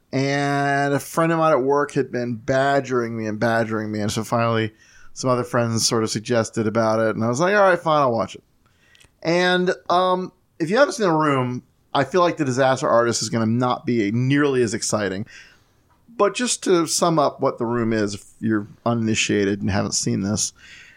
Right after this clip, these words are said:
it was sort of a vanity project made in the early two thousands in California. And this guy, Tommy Wiseau, is the writer, director, producer,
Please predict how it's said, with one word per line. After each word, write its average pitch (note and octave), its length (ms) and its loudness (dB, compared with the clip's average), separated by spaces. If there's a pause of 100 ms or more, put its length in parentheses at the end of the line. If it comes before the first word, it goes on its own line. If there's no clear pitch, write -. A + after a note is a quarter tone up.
(220)
it C3+ 100 2
was C#3+ 260 0
sort F#3 240 2
of G#3 80 4
a G#3 80 4
vanity F3 340 2
project D3+ 640 2
made B2+ 300 0
in C3 60 -4
the B2+ 80 0
early C3+ 200 2
two F3 160 0
thousands A#2+ 840 0 (720)
in A#2 120 -2
California. B2+ 1080 0 (400)
And A2 440 -2
this G#2+ 160 -2
guy, A2+ 280 2
Tommy B2 320 0
Wiseau, A#2+ 600 2
is G#2+ 200 0
the G2+ 160 0
writer, C#3+ 500 2
director, C3 640 0
producer, A#2+ 960 0